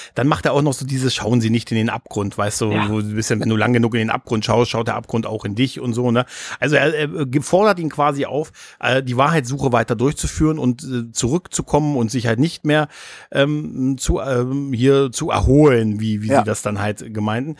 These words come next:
Speaker 1: meinten. Und dann geht es aber noch weiter. Als nächstes nach Deep Throat taucht dann Papa Mulder auf. Ja?
Speaker 2: Ja, aber, aber wir, wir haben zwischendurch ganz kurz ein, eine, eine, äh, einen coolen Rückblick, sag ich mal. Äh, wa-,
Speaker 1: Mhm.
Speaker 2: das wieder eine sehr geile Szene, und zwar,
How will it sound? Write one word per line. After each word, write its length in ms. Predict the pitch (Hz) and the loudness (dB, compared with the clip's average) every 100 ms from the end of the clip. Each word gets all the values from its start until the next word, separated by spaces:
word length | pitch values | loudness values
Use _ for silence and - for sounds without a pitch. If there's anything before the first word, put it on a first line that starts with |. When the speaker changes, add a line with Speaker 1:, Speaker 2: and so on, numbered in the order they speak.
| - - - | -14 -20 -4
Speaker 1:
meinten. 280 | 120 135 170 | 0 2 2
Und 160 | 139 135 | 2 2
dann 200 | 202 147 | 0 0
geht 160 | 175 | -4
es 100 | 175 | -2
aber 100 | 160 | -2
noch 160 | 143 110 | 0 0
weiter. 320 | 110 175 196 | -2 0 -2
Als 180 | 127 123 | -2 -2
nächstes 360 | 123 175 160 | -2 -2 -4
nach 160 | 123 156 | -4 -4
Deep 200 | - 156 | -4 -6
Throat 300 | - 160 180 | -2 -2 -2
taucht 300 | 123 147 - | -2 -4 -2
dann 160 | 156 - | -4 -2
Papa 240 | 151 175 | 0 0
Mulder 380 | 160 233 185 104 | 2 2 2 0
auf. 340 | 98 - - _ _ _ _ - | -4 -14 -18 _ _ _ _ 0
Ja? 80 | 160 | 2
Speaker 2:
Ja, 80 | - 240 | 2 0
aber, 200 | - 196 | 2 4
aber 180 | 214 214 214 - | 4 2 2 2
wir, 180 | 185 175 | 2 2
wir 80 | |
haben 120 | 196 - | -2 -2
zwischendurch 460 | 262 277 202 196 | -8 -6 -6 -2
ganz 200 | 196 262 | -2 -2
kurz 300 | - 269 - - - _ | 0 -2 -2 -14 -20 _
ein, 160 | 175 196 | 0 2
eine, 280 | 185 180 | 0 0
eine, 240 | 165 170 143 - _ _ | -2 0 -2 -4 _ _
äh, 160 | - 147 | -16 -14
einen 240 | - 160 151 | -10 -10 -10
coolen 340 | - 202 170 - | -6 -6 -6 -10
Rückblick, 540 | 143 165 - 147 180 - | -6 -6 -6 -2 -2 -2
sag 220 | 147 156 | -4 -4
ich 140 | 156 | -6
mal. 300 | 147 156 262 - _ - | -4 -2 -4 -10 _ -10
Äh, 100 | - - | -4 -2
wa-, 100 | - | 2
Speaker 1:
Mhm. 60 | |
Speaker 2:
das 300 | 196 - - | 4 2 0
wieder 220 | 226 208 | 0 2
eine 200 | 185 175 | 2 -2
sehr 520 | 139 147 262 220 - - - | -2 2 4 4 0 -4 2
geile 300 | 139 156 165 | 4 4 -2
Szene, 400 | - 156 180 196 | -4 -4 -4 -6
und 160 | 147 | -6
zwar, 360 | - 165 175 | 0 2 2